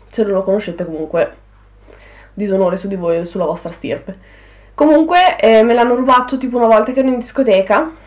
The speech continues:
e quindi niente, non ve lo posso far vedere perché solo Dio sa dov'è finito il mio N ottanta, c'ero molto affezionata. Avevo un sacco, tra l'altro, di messaggi carini, tipo salvati sopra, ovviamente anche quelli sono andati a fanculo perché, sai com'è.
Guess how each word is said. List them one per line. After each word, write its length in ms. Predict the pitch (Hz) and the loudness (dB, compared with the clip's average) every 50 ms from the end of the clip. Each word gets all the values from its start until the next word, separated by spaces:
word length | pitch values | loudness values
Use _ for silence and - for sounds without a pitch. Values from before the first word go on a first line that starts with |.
| - - - - - - _ _ _ _ _ _ - _ _ _ _ _ - - _ _ _ - - _ | -20 -20 -20 -20 -20 -20 _ _ _ _ _ _ -20 _ _ _ _ _ -20 -20 _ _ _ -20 -8 _
e 140 | 262 254 | -6 -4
quindi 260 | 262 214 190 190 190 196 | -4 -4 -4 -2 -2 0
niente, 300 | 190 190 190 190 196 196 | 2 2 0 0 0 -2
non 140 | 190 196 196 | -2 0 0
ve 60 | 190 | 0
lo 60 | 196 | -2
posso 220 | 190 208 208 202 208 | -2 -2 -6 -6 -6
far 120 | 196 196 | -6 -4
vedere 320 | 196 202 202 185 175 175 175 | -4 -4 -2 0 0 0 0
perché 480 | 180 185 180 - 190 160 151 - 170 - - _ _ _ _ _ _ _ _ _ _ | -2 -8 -8 -6 -4 -4 -4 -6 -8 -12 -20 _ _ _ _ _ _ _ _ _ _
solo 220 | - 220 202 190 | -4 -2 -2 -2
Dio 200 | 190 196 175 175 | -2 -4 -6 -6
sa 160 | 175 185 165 | -4 -4 -4
dov'è 240 | 156 165 165 170 175 | -4 -4 -6 -8 -8
finito 280 | - 175 175 170 170 175 | -8 -10 -10 -8 -8 -8
il 80 | 170 | -8
mio 320 | 175 165 165 160 156 151 165 | -8 -8 -8 -8 -6 -6 -6
N 100 | 165 165 | -6 -8
ottanta, 460 | 170 170 170 - 165 - 180 175 180 180 | -8 -10 -8 -8 -8 -6 -8 -8 -10 -10
c'ero 200 | 175 190 180 170 | -10 -10 -10 -8
molto 240 | 170 175 175 - | -10 -10 -10 -12
affezionata. 720 | 190 - - 175 - - 180 165 170 165 170 170 175 180 - - - - - - - - - - - - - - - _ _ _ _ _ _ _ _ _ _ | -14 -14 -16 -18 -12 -10 -10 -8 -8 -8 -8 -8 -10 -12 -14 -18 -20 -20 -20 -20 -20 -20 -20 -20 -20 -20 -20 -20 -20 _ _ _ _ _ _ _ _ _ _
Avevo 240 | - 208 214 202 208 | 0 2 2 2 2
un 60 | 220 | 0
sacco, 240 | 220 240 240 - 294 | -2 -4 -4 -2 0
tra 140 | 262 254 226 | 2 2 2
l'altro, 180 | 226 226 - | 2 0 -2
di 60 | 240 277 | -2 -2
messaggi 440 | 269 254 - - 220 208 220 233 | -2 -2 0 0 0 0 0 -2
carini, 460 | 233 - 220 214 220 214 208 202 202 208 | 0 0 0 0 2 2 2 2 2 2
tipo 160 | 220 214 208 | 0 -6 -8
salvati 460 | - - 220 208 202 208 208 214 220 | -4 -4 -2 0 0 -2 -2 -2 -8
sopra, 500 | 214 - 220 202 196 190 196 196 202 196 | -6 -4 -2 2 2 2 2 2 0 0
ovviamente 400 | 190 190 196 190 185 180 180 190 | 0 0 -2 -2 -2 -4 -4 -6
anche 140 | 190 190 180 | -8 -8 -8
quelli 220 | 180 190 180 180 | -8 -8 -8 -8
sono 180 | 180 196 185 175 | -8 -8 -8 -8
andati 360 | 170 170 170 - 180 180 165 | -8 -8 -10 -12 -10 -8 -8
a 120 | 165 170 | -8 -8
fanculo 480 | 170 - 180 180 180 - - 156 160 170 | -8 -10 -12 -12 -12 -10 -10 -8 -8 -8
perché, 360 | 165 165 170 - 156 151 - - - - - - - - - - - - - - - - - | -10 -12 -14 -12 -12 -12 -12 -14 -20 -20 -20 -20 -20 -20 -20 -20 -20 -20 -20 -20 -20 -20 -16
sai 140 | - - - | -14 -12 -8
com'è. 180 | 180 175 - | -8 -8 -8